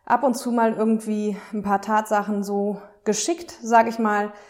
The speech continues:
drehen, dass, dass es eben zu verhindern galt, die hohe Konventionalstrafe zu zahlen.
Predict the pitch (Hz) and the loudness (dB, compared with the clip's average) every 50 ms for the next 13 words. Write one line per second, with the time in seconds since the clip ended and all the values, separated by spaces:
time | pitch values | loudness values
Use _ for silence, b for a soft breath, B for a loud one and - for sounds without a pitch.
0 | B B B B B - 214 196 208 202 214 214 214 208 202 196 190 190 190 190 | B B B B B -12 -4 0 2 2 4 4 2 2 2 4 2 2 2 -2
1 | - - - - - 190 196 196 190 190 - - - 190 - - 185 190 185 190 | -8 -12 -12 -12 -8 -4 -4 -4 -4 -4 -6 -10 -10 -10 -6 -4 -4 -4 -4 -4
2 | 190 175 156 185 185 - - - _ _ - - - _ _ _ _ _ - - | -6 -6 -8 -10 -12 -16 -20 -20 _ _ -20 -20 -20 _ _ _ _ _ -12 -10
3 | 220 190 202 185 190 202 226 226 214 196 185 185 180 185 - 202 185 180 190 185 | -8 -6 -4 -2 0 2 2 2 2 2 2 2 2 2 2 0 -2 -2 -2 -2
4 | 185 190 196 190 190 185 185 190 202 226 247 254 - - 180 165 165 175 - - | -2 -2 -4 -4 -4 -6 -6 -2 0 0 0 0 0 -2 -4 -4 -4 -6 -10 -14
5 | 180 - - - 170 170 190 208 | -14 -12 -10 -10 -8 -8 -8 -10